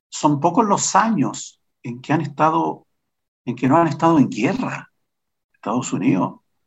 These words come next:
En toda su historia como país independiente, ha estado la inmensa mayoría de su historia en guerra. Eh, ya eso nos habla muy mal.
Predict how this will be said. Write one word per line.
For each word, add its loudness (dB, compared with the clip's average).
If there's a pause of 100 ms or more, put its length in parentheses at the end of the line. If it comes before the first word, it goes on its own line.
(360)
En -6
toda 4
su -2
historia 2
como -2
país 0
independiente, 0 (920)
ha -12
estado 4
la 6
inmensa 2
mayoría 2
de 0
su -6
historia 0
en 0
guerra. 2 (1600)
Eh, -8
ya 2
eso 2
nos -4
habla 2
muy -6
mal. -2